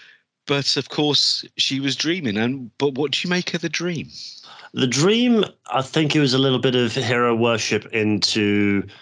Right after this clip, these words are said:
Speaker 2: very noir, grandiose, sort of like, "Oh, my hero," but, like, r-, somewhat reversed, like, putting Batman as the damsel is a framing you'll never expect.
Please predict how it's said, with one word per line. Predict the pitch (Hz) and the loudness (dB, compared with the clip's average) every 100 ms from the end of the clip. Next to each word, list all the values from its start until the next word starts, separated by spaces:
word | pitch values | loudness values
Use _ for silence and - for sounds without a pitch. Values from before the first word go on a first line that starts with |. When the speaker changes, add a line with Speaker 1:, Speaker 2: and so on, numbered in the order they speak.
| - - - _ | -20 -20 -20 _
Speaker 2:
very | - 120 110 104 104 | -8 -2 0 2 2
noir, | 104 107 104 101 | 2 2 4 2
grandiose, | 95 107 101 92 104 101 - | 0 0 0 0 0 2 2
sort | - - - - - 123 104 | 0 0 0 0 0 0 0
of | 98 - | -2 -2
like, | 104 92 - | -4 -4 -4
"Oh, | 135 131 117 | 0 0 0
my | 117 117 | 0 0
hero," | 107 113 123 110 101 90 | 0 0 2 2 0 -2
but, | 101 90 | -2 0
like, | 101 95 | -2 -2
r-, | 95 - - | -6 -8 -4
somewhat | - 127 117 123 | 0 2 2 2
reversed, | 113 104 113 120 | 2 2 0 0
like, | 113 107 98 - | 0 0 0 -2
putting | 127 117 107 | -2 0 0
Batman | 107 120 117 113 | 0 0 0 0
as | 107 | 0
the | |
damsel | 113 113 120 | -2 0 0
is | 107 101 | 0 0
a | 101 | 0
framing | 92 113 104 110 107 | 0 -2 0 0 0
you'll | 104 | 2
never | 104 95 | 0 -2
expect. | 87 - 110 139 - - | -4 -2 0 -2 -4 -12